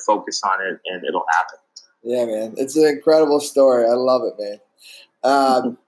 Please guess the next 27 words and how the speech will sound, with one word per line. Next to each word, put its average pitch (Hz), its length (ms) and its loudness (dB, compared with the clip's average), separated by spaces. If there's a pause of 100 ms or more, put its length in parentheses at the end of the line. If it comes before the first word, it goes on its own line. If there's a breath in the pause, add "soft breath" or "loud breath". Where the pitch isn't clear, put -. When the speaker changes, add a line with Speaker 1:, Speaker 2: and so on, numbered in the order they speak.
(120)
Speaker 1:
<laughs> - 260 -20
Speaker 2:
so - 180 -2
the 147 60 0
next 165 240 -2
one 185 80 0
I 160 60 0
got 156 240 2
for 160 100 -4
you 151 80 0
is, 139 220 0
what 151 200 2
is 180 140 -4
the 170 140 -8
most 143 400 0
valuable 147 600 -2
piece 143 280 -8
of 131 100 -8
information 123 720 -10
we 131 140 -6
should 131 260 -8
know 123 220 2
that's 117 260 -2
within 120 220 -8
your 104 120 -2
expertise 120 720 -6
or 104 140 -2
industry? 101 460 -14